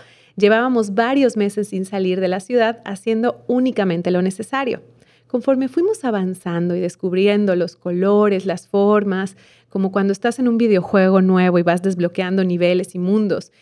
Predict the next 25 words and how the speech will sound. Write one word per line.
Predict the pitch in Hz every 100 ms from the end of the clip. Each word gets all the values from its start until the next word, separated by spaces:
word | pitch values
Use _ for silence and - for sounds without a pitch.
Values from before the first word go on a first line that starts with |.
| _
y | - 220 214 -
sientes | - - 254 254 247 233
que | 226
tienes | 226 233 240
que | 247
abrir | 226 247 240
más | 240 247
los | 247 214 -
ojos | 240 240 233 208 196
o | 202
los | 196 190
sentidos | 208 202 190 240 240 208 -
para | 185 175
disfrutarlo. | 175 - 175 - 160 - - _ - _ _ -
Recuerdo | 202 202 233 247 247 -
que | 226
estaba | 208 - 220 233 262 262 _ -
con | 196
mi | 180
familia | 185 175 196 214 190 208
en | 190 175
este | - 196
viaje | 202 190 - 190
realmente | 180 180 214 190 185 190
largo, | 170 160 165 220